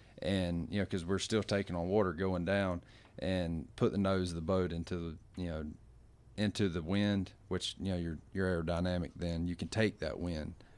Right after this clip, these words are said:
with the back, with the nose into it. The problem with, with it was we were broadsided when the wind hit us, and we couldn't, you know, it just took all of us out of, you know, just all out of sorts. And, uh, you know, the villages and self-bailing took over then.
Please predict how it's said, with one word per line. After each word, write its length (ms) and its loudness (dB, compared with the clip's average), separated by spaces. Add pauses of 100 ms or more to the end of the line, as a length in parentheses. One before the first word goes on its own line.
with 120 4
the 60 -2
back, 260 4
with 160 2
the 60 2
nose 320 2
into 180 -4
it. 60 -4
The 60 -6
problem 420 8
with, 220 6
with 220 2
it 100 -2
was 520 6
we 100 2
were 80 2
broadsided 640 4
when 100 -6
the 60 -2
wind 240 0
hit 140 2
us, 180 -4 (720)
and 80 2
we 100 2
couldn't, 520 0 (680)
you 80 2
know, 80 4
it 80 -2
just 180 -4
took 180 0 (440)
all 240 6
of 100 -2
us 140 -4
out 160 0
of, 180 -6
you 160 -2
know, 100 -4 (120)
just 220 -10 (340)
all 220 6
out 160 2
of 60 -4
sorts. 480 -6 (680)
And, 180 0
uh, 360 2
you 100 0
know, 80 2
the 80 -6
villages 560 0
and 80 0
self-bailing 800 -2 (220)
took 200 -4
over 280 -2
then. 420 -2